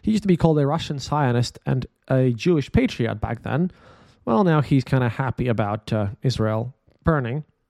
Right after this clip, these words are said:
Then he kinda shifted away, but, you know, he has no morals anyways. At any rate, yeah, he, he was yelling about all this situation.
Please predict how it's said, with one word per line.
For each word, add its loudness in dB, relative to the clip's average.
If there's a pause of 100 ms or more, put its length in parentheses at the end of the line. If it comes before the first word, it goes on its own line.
(540)
Then 4
he 2
kinda -2
shifted -8
away, 2
but, -6
you 2
know, -6 (480)
he -6
has 0
no 0
morals -2
anyways. -6 (460)
At 4
any 6
rate, 4
yeah, 2
he, 0
he 2
was 6
yelling 4
about 2
all 0
this -4
situation. -4